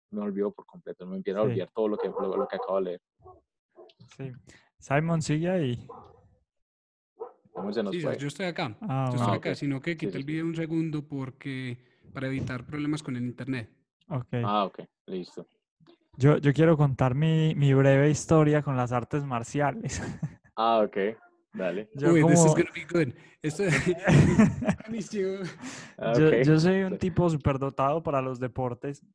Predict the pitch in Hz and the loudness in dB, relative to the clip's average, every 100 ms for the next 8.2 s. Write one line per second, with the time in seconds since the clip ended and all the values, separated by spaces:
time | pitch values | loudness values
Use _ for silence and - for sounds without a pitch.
0 | _ _ - 127 127 143 160 165 147 139 | _ _ -4 -2 0 2 2 2 -4 -8
1 | 131 131 117 123 127 _ _ _ _ - | -8 -10 -10 -14 -16 _ _ _ _ -6
2 | 104 95 110 _ - 139 131 135 135 135 | -4 -6 -10 _ -18 -16 -12 -12 -12 -10
3 | 147 147 - 139 156 151 - 170 123 156 | -10 -10 -8 0 2 4 4 6 4 4
4 | 156 - - - 143 147 147 143 123 131 | 2 0 -4 2 2 4 2 4 4 4
5 | 107 95 - 233 214 175 - 180 160 - | 2 -4 0 2 6 6 6 6 4 2
6 | - - - - - - 214 175 165 165 | -4 -6 -12 -16 -20 -8 -4 0 0 4
7 | 180 180 165 180 190 185 185 180 190 160 | 6 6 4 2 2 2 0 -2 -4 -4
8 | 175 | -6